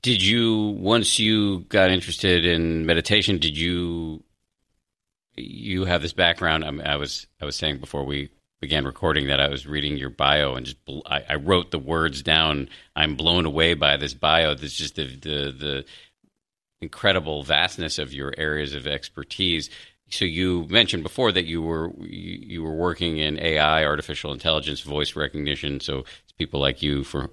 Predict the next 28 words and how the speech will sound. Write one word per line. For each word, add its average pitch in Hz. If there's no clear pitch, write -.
that 73
we 69
can 82
thank 69
for 69
Siri 69
and 67
Alexa 69
and 67
Hey 71
Google. 69
Uh, 76
are 95
you, 104
did 92
you 101
continue 110
doing 110
that 143
work 139
even 110
as 101
you 101
dove 98
into 92
the 95
world 92
of 87